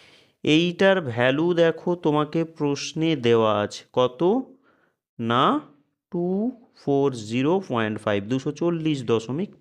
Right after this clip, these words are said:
পাঁচ, সমান সমান ছশো পঁচিশ লিখলাম আমরা এটা।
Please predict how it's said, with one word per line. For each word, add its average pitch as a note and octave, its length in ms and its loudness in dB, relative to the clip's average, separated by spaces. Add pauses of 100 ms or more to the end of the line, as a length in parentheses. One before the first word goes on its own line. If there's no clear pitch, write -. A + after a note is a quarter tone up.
পাঁচ, A#2 240 -2 (760)
সমান D3 400 -2
সমান D#3+ 400 -4
ছশো D#3 440 -2
পঁচিশ E3 500 -6 (380)
লিখলাম D3+ 480 0
আমরা D#3+ 280 2
এটা। D#3+ 240 2